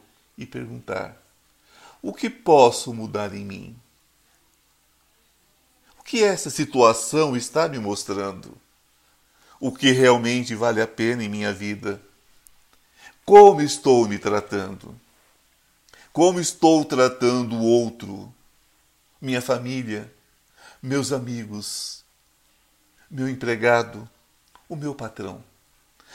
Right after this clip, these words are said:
O que eu deixei de fazer, adiando sempre para depois, marcando data para ser feliz, colocando entraves intransponíveis, onde um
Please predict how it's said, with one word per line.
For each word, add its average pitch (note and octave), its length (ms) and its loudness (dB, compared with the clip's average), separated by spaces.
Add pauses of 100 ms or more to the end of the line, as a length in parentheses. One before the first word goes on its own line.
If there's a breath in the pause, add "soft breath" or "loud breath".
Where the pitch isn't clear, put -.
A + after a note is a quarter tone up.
O - 140 -8
que - 180 -6
eu A3 140 0
deixei D#3+ 640 -4
de C3+ 140 -12
fazer, A2 720 -8 (840 soft breath)
adiando B2+ 800 -4
sempre D#3+ 760 -2
para G2 340 -2
depois, - 800 -12 (840 loud breath)
marcando C3 480 0
data C3+ 560 6
para G#2+ 340 -2
ser A2 300 -6
feliz, G2+ 840 -12 (540 loud breath)
colocando C#3 560 0
entraves B2+ 800 2
intransponíveis, A#2+ 1400 -10 (1160)
onde B2+ 320 -4
um C#3+ 340 -2